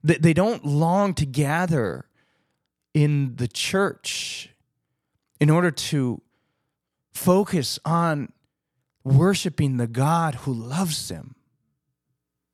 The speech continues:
And so what we see is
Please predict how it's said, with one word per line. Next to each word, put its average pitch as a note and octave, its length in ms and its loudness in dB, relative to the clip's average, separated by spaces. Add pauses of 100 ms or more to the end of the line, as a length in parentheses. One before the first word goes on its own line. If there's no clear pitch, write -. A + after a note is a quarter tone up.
(2000)
And C3+ 140 0
so D3+ 240 0
what C3+ 240 -4
we C3 120 -2
see D3+ 540 -2
is A2+ 360 -6